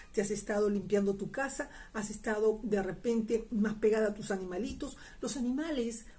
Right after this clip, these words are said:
cumplen una misión de poder limpiar mucho el ambiente donde te encuentras, sobre todo cuando está muy cargado, o de repente tienes gente que no está caminando tranquilo, o gente que le gusta estar en juegos o trabajos chuecos,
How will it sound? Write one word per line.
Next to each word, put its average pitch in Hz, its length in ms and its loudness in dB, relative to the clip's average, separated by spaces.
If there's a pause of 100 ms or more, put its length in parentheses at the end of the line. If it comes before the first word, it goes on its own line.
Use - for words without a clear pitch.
cumplen 285 420 -2
una 269 200 -4
misión 214 640 0
de 190 140 2
poder 226 420 2
limpiar 247 540 0
mucho 262 420 0
el 180 100 2
ambiente 202 600 0
donde 170 260 0
te 151 100 -4
encuentras, 240 460 -6
sobre 202 240 0
todo 262 400 -6 (280)
cuando 202 280 2
está 226 260 0
muy 220 200 4
cargado, 165 600 -2
o 202 120 4
de 202 100 4
repente 226 420 -2
tienes 226 320 2
gente 220 480 -2 (280)
que 208 120 4
no 208 100 2
está 233 240 2
caminando 208 540 2
tranquilo, 214 560 0
o 214 200 -4
gente 214 400 0
que 196 140 2
le 180 80 2
gusta 202 280 0
estar 214 380 -2
en 208 260 -2 (100)
juegos 208 600 4 (340)
o 175 540 2
trabajos 190 460 -4
chuecos, 220 500 0